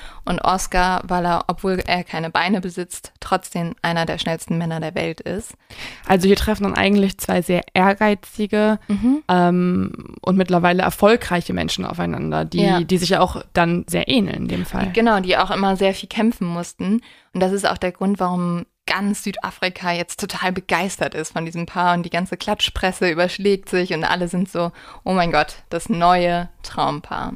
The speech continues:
Speaker 2: Mhm.
Speaker 1: Reva beschäftigt sich vor allem auch sehr viel mit politischen Themen, ähm, und zwar vor allem mit einem Thema, was, glaube ich, eines der größten Probleme Südafrikas ist und das sind Vergewaltigungen und häusliche Gewalt.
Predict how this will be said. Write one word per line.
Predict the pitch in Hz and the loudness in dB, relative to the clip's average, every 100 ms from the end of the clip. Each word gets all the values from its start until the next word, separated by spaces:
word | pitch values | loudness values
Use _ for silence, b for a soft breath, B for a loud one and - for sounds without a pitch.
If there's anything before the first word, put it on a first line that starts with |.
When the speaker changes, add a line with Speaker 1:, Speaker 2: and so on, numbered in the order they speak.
| - | 0
Speaker 2:
Mhm. | 185 180 190 202 254 B B 214 | 2 4 4 4 0 B B -6
Speaker 1:
Reva | 202 240 254 | -2 2 4
beschäftigt | 214 - 214 202 190 | 2 0 0 0 -2
sich | 190 | -6
vor | - | 0
allem | 180 185 190 | 0 2 -2
auch | 180 | -6
sehr | - 190 | -2 -2
viel | 190 185 | 0 -4
mit | 180 | -4
politischen | - 196 202 240 175 - 160 | -4 -2 0 -2 -4 -4 -8
Themen, | - 147 156 170 226 262 b b b - | -8 -6 -4 0 2 0 b b b -6
ähm, | 185 175 175 175 | 0 0 0 -2
und | 180 | -4
zwar | - 180 180 - _ _ | -2 0 0 -2 _ _
vor | - - | -6 -2
allem | 196 208 | 2 2
mit | 202 196 | 2 0
einem | - 185 190 | -2 0 0
Thema, | - 190 185 180 180 175 | -2 -2 0 0 0 -2
was, | 175 | -6
glaube | - 180 180 | -6 -8 -6
ich, | 175 - | -8 -6
eines | 180 185 | -4 -4
der | 180 | -6
größten | 190 185 - 185 | -2 -4 -2 -6
Probleme | - 185 196 190 | -4 0 2 2
Südafrikas | 170 - 190 - - 175 - | 2 0 -2 -4 -12 -14 -8
ist | - 214 - | -4 -4 -4
und | 175 175 | -4 -2
das | 175 - | -4 -6
sind | 180 180 | -2 -2
Vergewaltigungen | - 180 180 175 180 190 180 175 170 | -2 -4 0 0 0 -2 -2 -2 -2
und | - 170 - | -4 -6 -4
häusliche | 170 - 175 165 | -8 -6 -12 -8
Gewalt. | 165 175 165 165 220 | -2 0 2 0 -2